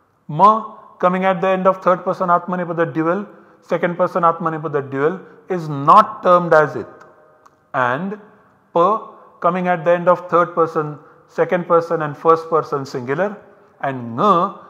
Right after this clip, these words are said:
coming at the end of first person Atmanepada plural is indeed termed as it. To summarize, we looked at one point three point three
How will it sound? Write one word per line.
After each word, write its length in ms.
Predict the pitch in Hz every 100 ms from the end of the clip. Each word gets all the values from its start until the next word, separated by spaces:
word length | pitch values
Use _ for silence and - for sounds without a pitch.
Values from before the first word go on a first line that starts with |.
| -
coming 260 | 165 170 170
at 160 | 165
the 80 | 156
end 140 | 160 165
of 100 | 160
first 360 | 165 165 165
person 260 | - 156 160
Atmanepada 560 | 147 - 151 151 143 147 -
plural 440 | 196 196 143 143 - - _
is 180 | - 180
indeed 440 | 180 170 196 190 -
termed 320 | 160 165 156
as 300 | 143 147 143 - - - -
it. 340 | 220 - _ - _ _ _ _ _ _ _ _ _ _ _ _ _ _ _ _ _ _ _ _ _ _ _ _ _ _ _ _ _ _ -
To 100 | 254
summarize, 720 | 226 202 190 127 131 170 - - - - _ _ _ _ _ _ _ _ _ _ _ _ _ _ -
we 100 | 185
looked 320 | 233 247 -
at 560 | 185 185 - - -
one 160 | - 185
point 300 | 180 185 180
three 140 | 196 180
point 340 | 185 180 180
three 280 | 156 156